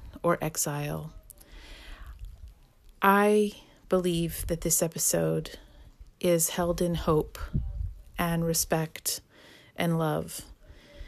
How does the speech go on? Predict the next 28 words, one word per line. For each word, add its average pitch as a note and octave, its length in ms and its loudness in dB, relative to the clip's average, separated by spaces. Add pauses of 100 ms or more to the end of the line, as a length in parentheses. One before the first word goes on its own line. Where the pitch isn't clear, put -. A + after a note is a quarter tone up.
(280)
But G#3 140 4
I G#3 140 6
also B3 340 4
know, D3+ 480 0
as D#3 160 0
someone F3 320 2
who's E3+ 180 0
experienced E3+ 1000 -2 (180)
my E3+ 300 -4
own F3+ 480 0 (800)
pain F#3+ 340 2
and E3 160 0
challenge E3 560 0
and E3+ 140 -2
suffering F#3+ 440 2
in D#3+ 120 0
life, D3+ 480 -4 (520)
that A3 180 -2
even B3 280 2
when A#3 140 4
things G3+ 300 2
are F3+ 60 0
held D3 440 -2 (100)
in E3+ 120 2
hope D#3+ 480 -2
and E3 120 0
in D#3 160 0
love, C#3+ 460 -4